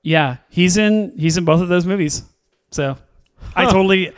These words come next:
Speaker 1: I did not make that connection at all. And sure enough, it's him.
Speaker 2: Yeah, I did. I totally forgot
Speaker 1: <laughs>
Speaker 2: about that.
Speaker 1: Yeah.
Speaker 2: I've never made that connection before.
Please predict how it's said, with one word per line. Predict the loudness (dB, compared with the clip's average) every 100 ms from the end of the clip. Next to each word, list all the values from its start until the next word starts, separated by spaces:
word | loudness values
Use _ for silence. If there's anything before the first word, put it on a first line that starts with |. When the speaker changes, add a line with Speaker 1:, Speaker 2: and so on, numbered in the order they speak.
| -20 -18 -2
Speaker 1:
I | 0
did | 0
not | 2 2
make | 0 -2
that | -4
connection | -2 -4 -4 -6
at | -2 0
all. | 0 0 -4 -6
And | -4 -2 -4 -6 -8 -10
sure | -6
enough, | -4 -4 -6
it's | -8
him. | -8 -8
Speaker 2:
Yeah, | -6 -4 -2 -2
I | -4
did. | -2 -6 -6 -20 _ _ _ _ _ _
I | -8 -6 -6
totally | -4 -4 -2 -6
forgot | -6 -4 -2 -2
Speaker 1:
<laughs> | -2
Speaker 2:
about | -4 -4
that. | -8 -8 _ _ _ -2
Speaker 1:
Yeah. | 0 0 -2 _ _ -20 -16 -4
Speaker 2:
I've | -4 -2
never | -2 0 0 -2
made | -2 -2
that | -2 -4 -6
connection | -12 -10 -10 -10 -12 -10
before. | -10 -10 -12